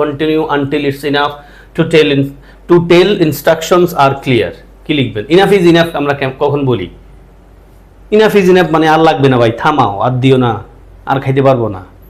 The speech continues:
হ্যাঁ, something to stop। Yes, "enough is enough", something to stop। And then which one is the following, uh,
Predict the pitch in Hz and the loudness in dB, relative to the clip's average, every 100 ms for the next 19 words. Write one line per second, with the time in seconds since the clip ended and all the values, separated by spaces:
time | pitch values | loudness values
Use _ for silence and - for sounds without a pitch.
0 | - 190 202 - - - - - - - | -10 -6 -6 -6 -20 -20 -20 -20 -12 -6
1 | 127 - 117 107 - 95 87 95 80 - | -4 -4 -6 -8 -12 -16 -16 -16 -12 -6
2 | 127 127 139 139 139 - - - - - | -4 -2 -2 0 -2 -4 -12 -20 -10 -4
3 | 127 123 151 190 247 - - _ _ - | -4 -4 -4 -4 -4 -8 -20 _ _ -14
4 | - - - - - - - - 139 127 | -12 -14 -18 -20 -20 -20 -20 -12 -4 -2
5 | 123 117 175 180 170 175 175 170 170 156 | -2 0 0 2 2 4 4 2 2 2
6 | 156 156 151 - 139 135 135 | 2 0 -2 -2 0 2 0